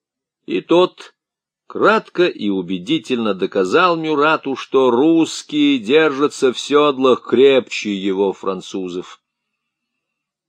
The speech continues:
Боевые порядки Нея трещали, как лесные буреломы. К ночи генерал Павел Тучков повел солдат в рукопашную на ура. Генерал шел впереди и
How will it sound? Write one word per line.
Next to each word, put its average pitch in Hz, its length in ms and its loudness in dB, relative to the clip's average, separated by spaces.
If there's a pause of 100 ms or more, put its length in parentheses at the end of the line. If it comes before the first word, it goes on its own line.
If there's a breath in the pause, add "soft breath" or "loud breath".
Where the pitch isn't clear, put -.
(160)
Боевые 123 480 4
порядки 139 540 2
Нея 143 500 2
трещали, 135 800 -2
как 131 320 -4 (380)
лесные 113 640 -4
буреломы. 101 580 -2 (1160)
К - 80 -20
ночи 170 420 0
генерал 131 520 2
Павел 170 400 0
Тучков 151 720 -2
повел 127 380 0
солдат 127 480 0
в - 80 -18
рукопашную 156 1000 -2 (320)
на 117 360 -2
ура. 107 600 -2 (640)
Генерал 117 520 0
шел 131 320 0
впереди 110 680 -6
и 98 380 -10